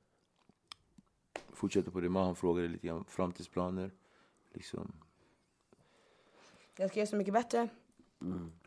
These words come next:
Speaker 2: Sen ska jag spela.
Speaker 1: Jag vet att du inte, du gillar att prata om, förlåt, jag avbröt dig. <laughs> Jag vet att du inte gillar
Speaker 2: Nej,
Speaker 1: att
Speaker 2: nej,
Speaker 1: prata
Speaker 2: nej,
Speaker 1: så mycket
Speaker 2: jag
Speaker 1: om
Speaker 2: kan
Speaker 1: längre
Speaker 2: absolut.
Speaker 1: fram. Men,
Speaker 2: Jag kan absolut prata om längre
Speaker 1: men
Speaker 2: fram.
Speaker 1: ponera, liksom.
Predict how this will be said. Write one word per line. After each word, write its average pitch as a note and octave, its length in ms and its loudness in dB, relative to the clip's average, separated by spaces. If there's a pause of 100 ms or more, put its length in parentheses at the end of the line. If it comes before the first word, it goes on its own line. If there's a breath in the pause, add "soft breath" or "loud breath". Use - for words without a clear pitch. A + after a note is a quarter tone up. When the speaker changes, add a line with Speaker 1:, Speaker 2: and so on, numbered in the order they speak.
Speaker 2:
Sen - 180 -6
ska F#3+ 140 0
jag F3 60 4
spela. - 180 2
Speaker 1:
Jag A2 60 10
vet A#2+ 200 12
att A2 80 4
du G2 80 4
inte, F2 120 0
du D#2+ 100 2
gillar E2+ 260 8
att E2 80 6
prata E2 300 4
om, D#2+ 180 -2
förlåt, - 300 -6
jag D#2 60 0
avbröt D#2+ 220 0
dig. D#2+ 140 -2
<laughs> - 60 0
Jag G#2+ 60 10
vet A2 180 8
att F#2+ 80 -4
du F2 80 -8
inte D#2+ 160 -6
gillar - 140 2
Speaker 2:
Nej, G4 180 12
Speaker 1:
att E4 60 8
Speaker 2:
nej, - 20 8
Speaker 1:
prata G3+ 100 6
Speaker 2:
nej, - 0 -
Speaker 1:
så F#3+ 100 8
mycket - 100 2
Speaker 2:
jag E2 80 6
Speaker 1:
om E2 60 4
Speaker 2:
kan B3 140 6
Speaker 1:
längre F2 120 8 (100)
Speaker 2:
absolut. - 120 8
Speaker 1:
fram. F2 180 10 (200)
Men, F#2 220 6
Speaker 2:
Jag D#3+ 120 6
kan C#4+ 140 6
absolut - 360 0
prata - 180 -4
om D#3 80 -2
längre D#3+ 80 -2
Speaker 1:
men F#3 100 6
Speaker 2:
fram. - 120 -2
Speaker 1:
ponera, G#2 520 8 (100)
liksom. - 420 -10